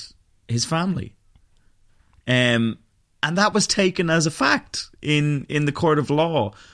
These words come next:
One of their cases resulted in this man <laughs> being claimed as, as, uh, demon possession. And you're looking at it going, "No, no, no, no, no. This man needs so much help."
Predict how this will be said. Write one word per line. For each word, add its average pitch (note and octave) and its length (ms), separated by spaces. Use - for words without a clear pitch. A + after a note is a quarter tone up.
One F3+ 300
of G3+ 120
their D#3 140
cases C#3 480
resulted C#3 400
in C3 120
this D3 260
man C3 560
<laughs> - 1200
being E3 640
claimed D#3+ 360
as, D#3 220
as, D3 460
uh, C#3+ 460
demon E3 340
possession. D#3+ 520
And G3 120
you're A3 100
looking C4+ 260
at F3 80
it C#3+ 100
going, D3+ 360
"No, B3 120
no, D4+ 140
no, C#4+ 140
no, C4+ 100
no. B3+ 280
This A3 220
man A3+ 300
needs G3+ 340
so A#3 640
much C4 360
help." G2+ 420